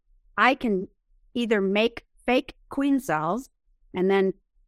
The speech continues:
pick up with a little itty bitty teeny weeny spoon. <laughs> You pick up a larva and put it in the very bottom of it.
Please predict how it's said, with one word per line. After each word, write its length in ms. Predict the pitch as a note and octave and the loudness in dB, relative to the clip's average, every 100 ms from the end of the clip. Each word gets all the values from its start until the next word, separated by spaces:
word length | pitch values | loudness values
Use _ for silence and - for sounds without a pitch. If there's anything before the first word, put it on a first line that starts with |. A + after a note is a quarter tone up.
| _ | _
pick 240 | A3+ A#3 A3+ | -6 -2 0
up 200 | G#3+ - | 0 -2
with 180 | G3 | -4
a 40 | F3+ | -2
little 260 | G3+ A#3+ A#3+ | 0 0 2
itty 180 | A#3+ B3 | 0 0
bitty 240 | B3 B3 | -2 -2
teeny 280 | - B3+ B3+ | -2 -2 0
weeny 240 | B3+ B3+ | 2 0
spoon. 520 | A#3+ - B3+ G#3 A3+ - - | -2 -2 0 2 0 -2 -6
<laughs> 80 | B3 A3+ _ _ - | -4 -6 _ _ -10
You 80 | F#3 | -6
pick 260 | A#3+ A3 | -4 -2
up 140 | - G3 | -2 -2
a 20 | |
larva 560 | G3 G3+ G#3+ F#3 F#3 - _ _ _ - | 2 4 4 2 -2 -6 _ _ _ -6
and 100 | F3+ | -4
put 160 | - A3 | -2 -4
it 80 | |
in 60 | - | -2
the 80 | F#3+ | 2
very 200 | G#3 G#3 | 4 4
bottom 380 | F#3 G#3+ G#3+ F#3 | 4 4 4 2
of 140 | E3+ | 0
it. 180 | F3+ | -2